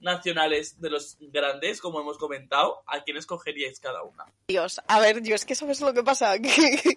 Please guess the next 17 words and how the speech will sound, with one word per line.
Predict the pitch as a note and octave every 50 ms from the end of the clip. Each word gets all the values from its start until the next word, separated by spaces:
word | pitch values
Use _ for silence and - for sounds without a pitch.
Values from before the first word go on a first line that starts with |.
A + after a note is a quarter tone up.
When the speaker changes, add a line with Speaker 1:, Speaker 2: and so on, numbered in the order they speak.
| - -
Speaker 2:
que | F4+ G4
es | - -
que | - G#4 E4
últimamente | A#3 C#4+ D4 - D4 D4+ C#4 C4 B3+ C#4+ C#4 - D4 D#4+ A4+ A#4 - - A#4 A#4+ A4+
<laughs> | G4 D#4+ - - - E4+ C#4 -
solo | - - D#4+ D4+ B3+ B3+ C#4 C#4+
leo | C4 C#4+ D4+
lo | C#4+ C4
que | A#3+ B3 -
corrijo. | G3+ A3+ - E4+ - - A#3 F#3+
<laughs> | - G4 A#4+ A#4+ G4+ - - - - C5+ B4 - - - - C#5+ G4 G#4+ G#4 F4 C4 - - _ _
Entonces, | - A#3 B3+ A3+ - A#3 A#3+ B3+ B3+ - B3+ C4+ D4+ - - - _ _ _ _ _ _ _
no | A#3+ A#3+ A#3 A3+ A3+
son | A#3 C4 -
autores | A#3+ B3 A3+ - - A3+ A3 G#3+ G3+
grandes. | G#3 A3+ C4+ C#4+ C4 A#3 F3+ D#3+ E3 - - _ - - - - - _ _ _
Pero, | B3 B3 B3 B3+ C#4 D4 E4 G4